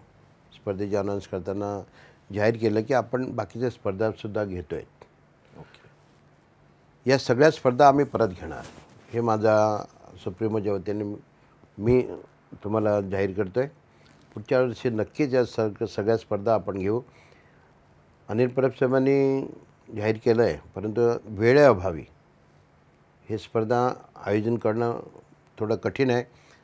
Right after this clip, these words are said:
Speaker 1: कारण शेवटी कबड्डी म्हणा, कबड्डी असेल तर त्यांच्या असोसिएशनच्या सगळ्या परवानग्या, त्यांचे असलेले शेड्यूल बघावं लागणार.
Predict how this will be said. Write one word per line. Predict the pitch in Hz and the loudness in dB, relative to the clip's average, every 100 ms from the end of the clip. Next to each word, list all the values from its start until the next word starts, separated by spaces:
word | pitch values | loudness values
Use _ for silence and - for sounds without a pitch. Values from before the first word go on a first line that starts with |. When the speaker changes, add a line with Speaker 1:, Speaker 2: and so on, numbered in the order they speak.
| _ _ | _ _
Speaker 1:
कारण | 117 110 | -6 -4
शेवटी | - 117 131 - | -2 -2 -2 -2
कबड्डी | 117 123 127 | 0 2 2
म्हणा, | 127 123 120 98 | 2 2 2 0
कबड्डी | 110 104 120 123 | -2 -2 2 2
असेल | 117 123 101 82 - _ _ - | 4 2 0 -2 -14 _ _ -10
तर | 107 | -6
त्यांच्या | 92 104 110 | -2 0 0
असोसिएशनच्या | 101 113 98 117 117 110 110 | -2 -4 -6 -4 -4 -2 -4
सगळ्या | 107 104 | -2 -4
परवानग्या, | 95 101 104 107 101 90 - - - _ - | -2 -2 0 0 -2 -2 -12 -20 -20 _ -4
त्यांचे | 95 95 | -4 -2
असलेले | 101 117 110 | -2 -2 -4
शेड्यूल | 104 110 110 113 | -2 -2 0 0
बघावं | 101 95 90 | -2 -2 -2
लागणार. | 90 87 95 | -4 -6 -8